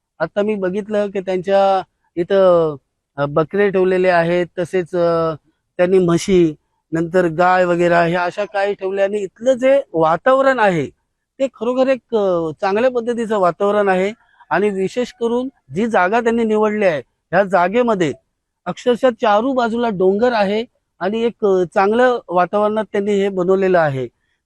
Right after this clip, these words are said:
तर डॉक्टर जलील, अ, परकार साहेबांचं खरोखर, अ, जेवढं आपण कौतुक करू तेवढं कमी आहे. कारण एवढ्या मोठ्या प्रमाणात वृद्धाश्रम ह्या आपल्या मंडणगडला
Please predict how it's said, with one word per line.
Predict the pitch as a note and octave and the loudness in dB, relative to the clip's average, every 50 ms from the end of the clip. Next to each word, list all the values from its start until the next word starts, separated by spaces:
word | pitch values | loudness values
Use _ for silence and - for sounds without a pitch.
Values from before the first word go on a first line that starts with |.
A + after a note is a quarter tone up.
| - | -2
तर | F#3+ | -2
डॉक्टर | G3+ G3 G3 F3+ - - A#3+ A#3 | 0 0 0 -2 0 0 -2 0
जलील, | G3 G3 F#3+ G#3 A#3 A#3+ B3 A#3+ - _ | 0 0 0 0 0 -2 -2 -6 -8 _
अ, | - F3+ F#3 F#3 F#3 F#3 | -2 0 2 2 2 2
परकार | F3+ - F#3 F3 - G#3 G#3 G3 | 2 0 -2 0 0 -2 -2 0
साहेबांचं | - G3+ G3 F#3+ G3 G3+ G3+ F3 F#3 D#3+ C#3 - _ _ _ _ _ _ - | 0 -2 0 2 2 0 0 0 -2 -4 -4 -6 _ _ _ _ _ _ 0
खरोखर, | G3 G#3+ G#3+ A3+ A#3 A3+ - - - F3+ | 0 2 2 2 0 -2 -2 -2 0 0
अ, | F3+ | 2
जेवढं | F3+ E3+ D#3+ E3 F#3 G3 G#3 G#3+ A3+ A3+ | 0 -2 -2 -2 0 0 2 2 2 2
आपण | G#3+ A3 A3+ G#3+ | 0 -2 -6 -4
कौतुक | - G#3 F#3+ G3 - A3+ G3+ - - | -2 -2 -2 -2 -4 -8 -10 -6 -6
करू | G#3 G3+ G#3 G#3+ | -4 -4 -4 -6
तेवढं | F#3 - G3 F#3 F#3+ G#3 A#3 G#3+ - | -6 -2 0 0 0 0 -2 -2 -4
कमी | G#3 G3+ G#3 G3 | -4 -2 0 0
आहे. | F#3 F3 E3+ F3 F3 - _ _ _ _ _ _ - | 2 2 0 -2 -2 -4 _ _ _ _ _ _ -2
कारण | F3 F#3 G#3 | 0 2 2
एवढ्या | G3+ G3 F#3 F3+ F3+ F#3+ G#3+ A3+ | 2 4 4 4 4 4 2 2
मोठ्या | A#3 G#3+ G3+ F#3+ F#3 F#3 - - A3+ A#3 | 0 2 2 2 2 2 2 0 0 0
प्रमाणात | A#3 A#3 G#3+ G#3+ A3+ A3+ A3+ G#3 D#3+ - _ _ _ _ _ _ _ _ _ | 0 0 0 2 2 2 2 2 0 -2 _ _ _ _ _ _ _ _ _
वृद्धाश्रम | F3 F3+ F3+ F#3 A3 A3 G#3+ - - G#3 F#3 C#3 A#2 G2+ _ _ _ _ _ _ _ _ - | -6 -4 0 2 2 2 2 2 0 0 0 0 -2 -6 _ _ _ _ _ _ _ _ 0
ह्या | F3 F#3+ G3+ G#3+ A3 G#3+ - _ _ _ _ - | 2 2 4 2 0 -2 -4 _ _ _ _ -6
आपल्या | E3+ F3 - G3+ G#3 G#3 | -6 -4 -2 0 0 2
मंडणगडला | G3+ G3 F#3+ G3 G#3 A3 A3 A3 A3 G#3+ G#3 G#3 F3+ C#3+ - | 2 2 2 2 2 0 -2 0 -2 0 2 2 0 0 0